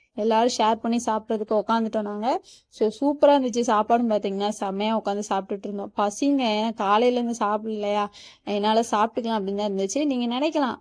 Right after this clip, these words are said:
அங்க போயிட்டு சாப்பிடலாமே அப்படின்ட்டு, but அங்கேயும் கூட்டமா தான் இருந்துச்சு. அதனால வீட்டிலேயே சாப்பாடு பண்ணியிருந்தாங்க. இங்க சாப்பிட்டு ஆஃப்டர்நூன் கிட்ட போயிட்டு நம்ம சாப்பிட்டுக்கலாம் அப்படின்னு தான் நாங்க பிளான் போட்டு வச்சிருந்தோம்.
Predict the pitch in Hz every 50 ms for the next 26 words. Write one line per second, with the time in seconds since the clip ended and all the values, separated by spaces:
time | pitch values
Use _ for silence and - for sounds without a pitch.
0 | - 233 247 262 254 294 262 294 277 - 262 269 285 285 277 262 262 262 254 233
1 | 208 240 226 220 202 262 277 285 233 226 220 208 202 208 220 247 277 262 254 254
2 | 226 247 233 233 233 233 240 226 220 220 208 - 208 208 202 220 226 226 220 233
3 | 220 233 233 240 - 214 214 - 240 220 214 - 214 214 214 208 208 214 214 226
4 | 277 415 453 - - - - - _ - 240 233 226 226 - 240 233 247 247 247
5 | - 320 311 269 226 220 233 - - 254 240 240 254 262 254 233 - 247 208 -
6 | 240 226 240 226 226 220 - 262 254 240 220 220 - 220 208 220 214 - 233 226
7 | 220 214 208 185 196 202 208 233 233 226 220 190 - 208 208 214 226 233 226 226
8 | 202 214 214 - - 202 202 220 262 359